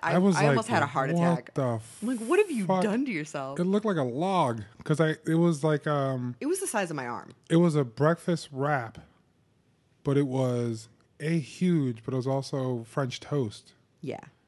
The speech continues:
Speaker 2: It was French toast breakfast. Wra-, it was
Speaker 1: It was a
Speaker 2: it,
Speaker 1: br-, breakfast
Speaker 2: it was a,
Speaker 1: burrito.
Speaker 2: it was a French toast breakfast burrito and I was like, "I just wanna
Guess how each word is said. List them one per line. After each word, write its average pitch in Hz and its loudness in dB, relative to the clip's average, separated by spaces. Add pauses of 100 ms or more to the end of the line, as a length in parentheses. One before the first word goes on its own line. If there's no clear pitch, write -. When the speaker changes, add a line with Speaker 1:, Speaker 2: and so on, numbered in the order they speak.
(100)
Speaker 2:
It 135 -4
was 123 -4
French 160 0
toast 143 0 (120)
breakfast. 139 -4 (160)
Wra-, 127 -8
it 135 -4
was 123 -2 (120)
Speaker 1:
It - -4
was 190 2
a 165 6
Speaker 2:
it, 165 -2
Speaker 1:
br-, 180 -4
breakfast 254 0
Speaker 2:
it - 8
was 175 6
a, 180 6
Speaker 1:
burrito. 240 2
Speaker 2:
it - 6
was 175 4
a 165 4
French 208 2
toast 202 -2
breakfast 160 -2
burrito 117 2 (720)
and 131 0 (100)
I 143 -2
was 147 -2
like, 131 -2 (140)
"I 170 0
just 160 -2
wanna 165 0